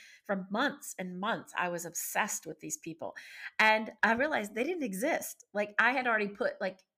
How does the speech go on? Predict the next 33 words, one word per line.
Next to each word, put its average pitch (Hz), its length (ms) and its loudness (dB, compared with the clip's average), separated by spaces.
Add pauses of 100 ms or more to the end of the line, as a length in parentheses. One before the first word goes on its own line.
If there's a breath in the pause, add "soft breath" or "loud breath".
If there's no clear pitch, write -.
(180)
actors 214 440 2
that 202 100 -2
I 185 80 2
know 185 180 0
faces 214 460 -2
on 240 160 -8
them 262 220 -6
to 220 80 -6
help 196 360 0 (460 loud breath)
f-, - 80 -18 (240)
as 190 160 6
I 185 80 6
was 185 180 0
writing 220 880 0
how 220 440 0
they 196 120 0
would 175 140 0
experience 208 580 -2
something. 294 320 0
And 294 80 -14 (380 loud breath)
I 269 80 6
was 269 80 2
like, 294 140 2 (120)
"No, 359 340 6
no, 311 300 4 (180)
that's 359 240 2 (120)
not, 370 100 6 (420)
that's 370 240 -4
not 415 200 4
that 240 180 4
guy. 226 340 6
That's, - 240 -2 (520)
that's, - 340 -2